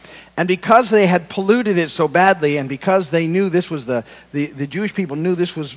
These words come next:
what had taken place seven hundred years before, they would have nothing to do with them. So, so that's helpful in this story. That's also very helpful in the parable of the Good Samaritan, um, because they can't even mention the Good Samaritan in that parable when Jesus talks about him.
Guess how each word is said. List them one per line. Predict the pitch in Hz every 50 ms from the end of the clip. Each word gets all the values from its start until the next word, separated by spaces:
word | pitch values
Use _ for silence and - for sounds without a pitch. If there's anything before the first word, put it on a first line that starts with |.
| - 160
what | 165 170
had | 160 156
taken | 151 180 170 160 - 135 120
place | - - 175 165 156 151
seven | - - - - - 165 151 160
hundred | 165 160 151
years | 156 151 139
before, | 135 143 - - 156 131
they | 135 156
would | 160 156 139
have | 147 180 131 117
nothing | 135 147 165 175 175 - - 151 139 127 120 113 107 _ _ - - - - - - _ -
to | 143 135
do | 127 147 147
with | 143 135 135
them. | - 123 - - - - - - - - _
So, | - - 185 175 165 -
so | - - 175 165 165 160 151
that's | 156 180 196 190
helpful | - 208 202 202 - - 180
in | 175 175
this | 170 170 -
story. | - - 165 147 139
That's | 131 165 180 -
also | 220 233 226 - 214
very | 185 196 190 160
helpful | 156 165 175 165 - 170 156
in | 151
the | 143 135
parable | - 156 147 151 143 139
of | 135 131
the | 135
Good | 127 147 143
Samaritan, | - 131 120 120 135 156 - 175 170 180 180 _ _ - - - - _ _ -
um, | 139 135 127 127 127 127
because | 123 120 139 135 - 151 143 139
they | - 151
can't | 143 - 180 190 214
even | 190 160 127 131 123 120 120 120
mention | 127 165 208 202 - 147 120
the | 110 104
Good | 98 120 110
Samaritan | - - 123 127 131 127 113 101 110 110
in | 110 110
that | 110 104 98
parable | - 139 135 135 123 120 110
when | 107 107
Jesus | 95 110 113 98 107
talks | - - 123 113 113 - -
about | 104 98 98 98 95
him. | 98 95